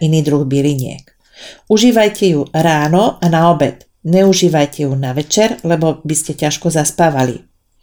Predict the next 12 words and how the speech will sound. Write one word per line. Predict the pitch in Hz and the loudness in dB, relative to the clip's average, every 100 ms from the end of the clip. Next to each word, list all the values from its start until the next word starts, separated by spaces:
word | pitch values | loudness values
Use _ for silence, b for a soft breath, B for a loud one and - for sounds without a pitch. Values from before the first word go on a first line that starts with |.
| B B B B B B - | B B B B B B -2
Pri | 160 - | 0 2
únave | 208 277 240 151 139 | 0 2 2 0 -2
a | 143 139 151 | -6 -6 -2
nedostatku | 190 214 - 170 - - - | 0 0 0 -2 -2 -8 -2
energie | 170 196 170 147 151 170 185 | 2 2 0 -2 0 0 -2
vám | 160 147 151 | -4 -4 -2
pomôže | 185 190 185 175 151 143 143 | 0 2 4 2 -2 -6 -6
ženšeň | - 147 147 - 196 247 285 - | -4 -2 0 0 2 0 -2 -8
s | - | -2
čelou | 180 165 147 - | 2 2 0 -4
materskou | 147 147 175 170 - 170 170 | -10 -4 -2 -2 -2 -2 -2
kašičkou. | 156 - 185 - - 135 113 - | -4 -2 -2 -4 -4 -4 -4 -12